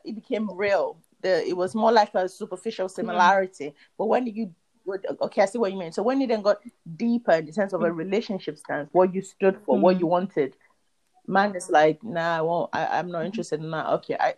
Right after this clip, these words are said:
Speaker 1: well, I see. Okay, good. Right. Okay. So thanks for sharing. We're just gonna go around. There's a whole lot of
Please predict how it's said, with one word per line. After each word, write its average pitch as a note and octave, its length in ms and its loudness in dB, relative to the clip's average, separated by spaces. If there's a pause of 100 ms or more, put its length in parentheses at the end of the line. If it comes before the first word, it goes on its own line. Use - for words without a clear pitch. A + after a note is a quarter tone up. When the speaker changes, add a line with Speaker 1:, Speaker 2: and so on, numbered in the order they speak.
(120)
Speaker 1:
well, - 240 -8 (120)
I G#3 100 -4
see. - 200 -16 (120)
Okay, A#3+ 320 0 (140)
good. - 220 4 (920)
Right. A3+ 300 2 (360)
Okay. D#3 340 -6 (140)
So G3+ 420 2 (580)
thanks E4 240 4
for A#3+ 120 2
sharing. F#3 460 0
We're - 80 -2
just C#4 140 -4
gonna C#4 160 0
go G3+ 120 0
around. F3+ 140 2
There's A3 140 -2
a A3 80 2
whole D#4+ 220 2
lot B3+ 160 4
of G3+ 100 0